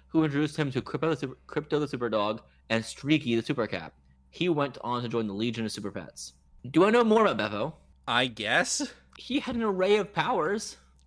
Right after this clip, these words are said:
Speaker 2: Like what?
Speaker 1: I'm tr-, it's kind of unclear, actually. Same powers, apparently, as a Kryptonian adult, it looks like,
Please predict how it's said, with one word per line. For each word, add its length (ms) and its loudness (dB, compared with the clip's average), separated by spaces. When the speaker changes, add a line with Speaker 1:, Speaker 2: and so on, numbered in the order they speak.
Speaker 2:
Like 220 -4
what? 720 -10
Speaker 1:
I'm 200 4
tr-, 100 -10
it's 180 -2
kind 200 2
of 140 4
unclear, 280 2
actually. 540 -4
Same 300 2
powers, 320 4
apparently, 260 2
as 80 -2
a 60 -8
Kryptonian 480 -4
adult, 340 -8
it 20 -16
looks 220 -6
like, 220 -10